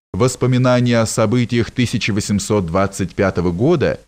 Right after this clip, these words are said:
написанные его родителям в два приёма в тысяча восемьсот тридцать первом и тысяча восемьсот тридцать пятом годах,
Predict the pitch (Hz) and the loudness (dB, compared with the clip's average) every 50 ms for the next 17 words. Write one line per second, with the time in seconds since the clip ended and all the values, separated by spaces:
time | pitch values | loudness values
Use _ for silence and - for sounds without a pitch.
0 | _ _ _ _ - 95 104 104 - 170 185 - - 147 143 139 135 131 131 127 | _ _ _ _ -2 0 0 0 0 -2 -2 -2 0 -2 0 0 0 0 0 0
1 | 110 98 113 113 107 131 139 147 143 131 113 117 110 95 - 98 85 82 73 64 | 0 0 0 0 0 0 0 0 0 0 0 0 -2 -2 0 0 0 0 -2 -4
2 | - - _ _ _ _ _ - - 76 80 78 80 95 107 135 143 - 139 151 | -6 -10 _ _ _ _ _ -14 -10 -10 -8 -4 -2 0 0 0 0 -2 -2 -2
3 | 139 113 107 101 95 87 82 69 53 - - _ _ _ _ _ _ _ - - | 0 0 2 2 2 2 2 0 -4 -6 -10 _ _ _ _ _ _ _ -6 -2
4 | 127 120 - 135 - - 120 104 104 98 - 101 98 - - 107 101 95 - 107 | -2 0 0 0 0 0 0 -2 -2 0 0 0 -2 0 0 0 0 0 0 -2
5 | 104 95 - - 87 - - - 90 95 95 98 117 156 170 170 165 - _ _ | -2 -2 -2 -4 -6 -4 -2 -2 0 0 2 2 0 0 0 0 -2 -6 _ _
6 | _ _ _ - 117 - - 160 175 170 185 156 - - 139 135 127 - 113 104 | _ _ _ -4 -2 0 0 0 0 0 0 -2 -2 0 -2 -2 0 0 -2 -2
7 | - - 117 127 127 - 101 110 120 - - 120 95 - - 95 95 92 - 95 | 0 0 0 0 0 0 -2 -2 -2 -2 -4 -6 -6 -2 -2 -2 -2 0 0 0
8 | 98 95 95 95 90 82 87 76 67 - - - - | 0 0 0 0 0 0 -2 -2 -4 -6 -10 -18 -20